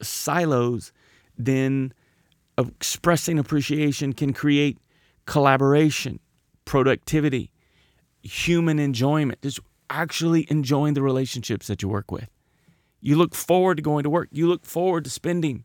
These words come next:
thirty, forty, maybe more hours than that a week, generally with this group of people because you enjoy the relationships. And you know that whatever you're doing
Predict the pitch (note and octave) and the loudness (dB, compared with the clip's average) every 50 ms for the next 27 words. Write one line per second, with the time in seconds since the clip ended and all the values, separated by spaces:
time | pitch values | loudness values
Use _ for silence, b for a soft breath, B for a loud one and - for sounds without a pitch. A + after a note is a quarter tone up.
0 | _ _ _ _ _ _ _ _ _ _ - - D3+ D#3 E3 D3+ D3 A#2 - - | _ _ _ _ _ _ _ _ _ _ -2 0 2 2 2 2 0 -4 -8 -12
1 | _ _ - - - C#3+ D#3+ D#3+ D#3+ C#3 F2+ - _ _ _ - B2+ C3 C#3 C#3+ | _ _ -20 -6 0 2 2 2 2 0 -2 -6 _ _ _ -6 -4 -2 -2 0
2 | D3 C#3+ C#3 C#3+ C#3+ C#3+ C#3+ C#3+ C#3+ C#3+ C#3+ C3+ C3+ B2+ A2+ A#2 A2+ A2+ B2 C3 | 0 0 0 2 2 2 2 2 2 4 4 4 2 2 0 0 0 0 0 0
3 | B2+ A#2+ - _ _ - C3+ C3 A#2+ B2+ E3 F3 C#3+ C3+ - - - b b b | -2 -4 -6 _ _ 0 0 2 2 2 2 2 0 0 -4 -8 -18 b b b
4 | b b b b b b B2 A2+ A#2+ D3+ D#3+ D#3+ D#3+ D3+ D3+ C#3+ C3+ - - - | b b b b b b -6 -2 0 2 2 4 4 2 2 2 0 -2 -4 -6
5 | C#3 B2 C#3 E3+ F3 F3 - _ _ - C3+ B2+ B2+ B2 A#2+ B2 A#2+ D3+ E3+ E3+ | -4 0 2 2 2 0 -4 _ _ -18 -16 -14 -12 -10 -10 -4 0 0 0 0
6 | - - - F3 E3+ D#3+ D#3 C#3 - - F#3+ G3 G3 - F3 F3 - - - D#3 | -2 -2 -2 -2 -2 -2 -4 -8 -6 -4 -2 -2 -2 0 0 -2 -2 -2 -6 -6
7 | - - E3 D3+ C#3 F3 F#3 F#3 F#3 F3 D#3 C#3 C3 D3 E3 E3 F3 F3+ F3 D#3+ | -4 -4 -4 -4 -2 -2 -2 -2 -2 -2 -4 -4 -4 -2 0 0 2 2 0 0
8 | E3 D#3+ E3+ E3 D#3 F3+ G3 - E3+ D3+ - - F2+ - - - b b b b | 0 0 0 0 0 -2 -2 -4 -8 -8 -8 -8 -10 -10 -12 -18 b b b b
9 | b b b b b b b b _ _ - - E3+ F3+ F3 F3 F3 F3+ F3 F3 | b b b b b b b b _ _ -2 0 2 2 2 2 2 0 0 0
10 | F3+ F3 F3 F3+ F3+ E3 - - - C#3+ D#3+ D3+ D3 D3+ D#3 D#3+ E3 D3+ D3 D3 | 0 2 2 2 2 2 0 0 0 0 2 2 2 2 2 2 2 2 2 0
11 | B2+ A#2+ A#2+ A#2+ A2 F#2+ - - D#2+ - | 0 0 0 0 -2 -2 -4 -8 -12 -16